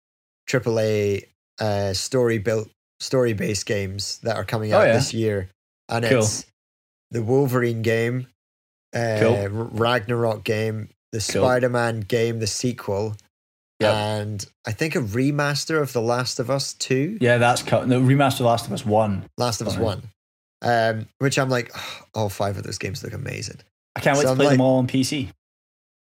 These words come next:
Speaker 1: You're
Speaker 2: There's
Speaker 1: gonna
Speaker 2: no
Speaker 1: play,
Speaker 2: point
Speaker 1: yeah,
Speaker 2: having,
Speaker 1: in,
Speaker 2: no
Speaker 1: like,
Speaker 2: point having
Speaker 1: a
Speaker 2: a
Speaker 1: year
Speaker 2: PlayStation
Speaker 1: later.
Speaker 2: whatsoever.
Speaker 1: A year later,
Speaker 2: <laughs> I
Speaker 1: though.
Speaker 2: don't care.
Speaker 1: <laughs> Um, but yeah, they, they finally released a release date for Ragnarok, which is November ninth.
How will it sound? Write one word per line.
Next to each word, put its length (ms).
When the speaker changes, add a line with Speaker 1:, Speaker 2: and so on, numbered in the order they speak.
Speaker 1:
You're 180
Speaker 2:
There's 240
Speaker 1:
gonna 120
Speaker 2:
no 60
Speaker 1:
play, 80
Speaker 2:
point 180
Speaker 1:
yeah, 180
Speaker 2:
having, 200
Speaker 1:
in, 60
Speaker 2:
no 80
Speaker 1:
like, 140
Speaker 2:
point 140
having 280
Speaker 1:
a 40
Speaker 2:
a 20
Speaker 1:
year 240
Speaker 2:
PlayStation 160
Speaker 1:
later. 560
Speaker 2:
whatsoever. 640
Speaker 1:
A 20
year 400
later, 400
Speaker 2:
<laughs> 0
I 40
Speaker 1:
though. 160
Speaker 2:
don't 180
care. 400
Speaker 1:
<laughs> 880
Um, 580
but 120
yeah, 160
they, 200
they 180
finally 380
released 520
a 60
release 320
date 400
for 500
Ragnarok, 720
which 240
is 120
November 380
ninth. 420